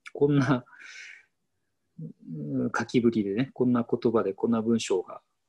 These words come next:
出てくるんだよっていう手渡しをして、まあ、欲を言えばね、本当はこの池澤さんの一フレーズ読んだ人がもう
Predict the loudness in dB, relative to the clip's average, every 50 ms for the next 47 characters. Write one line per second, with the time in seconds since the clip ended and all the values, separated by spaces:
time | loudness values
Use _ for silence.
0 | _ _ -4 -2 -2 -2 -2 -4 -4 -6 -6 -6 -8 -8 -6 -6 -6 -8 -8 _
1 | _ _ _ -12 -10 -10 -10 -12 -16 _ -18 -18 -18 -16 -18 -18 -20 _ _ _
2 | -2 2 4 4 4 4 2 -2 -2 -2 -2 -2 -2 -2 -4 -8 -8 0 2 2
3 | 2 2 -4 _ _ _ _ _ -10 -2 2 4 6 6 6 4 2 -4 -12 -16
4 | -18 -20 -10 0 4 4 4 4 4 4 6 8 8 10 8 8 6 2 -2 -2
5 | -4 -4 0 0 0 4 6 6 6 6 4 2 2 4 4 4 4 4 6 4
6 | 6 6 6 4 6 4 4 6 6 6 6 4 2 _ -8 -6 -2 0 0 0
7 | 2 6 6 6 6 6 2 0 0 0 0 -2 -4 -4 -4 -4 -4 -2 -2 -2
8 | -2 -2 -2 -2 -4 -8 -12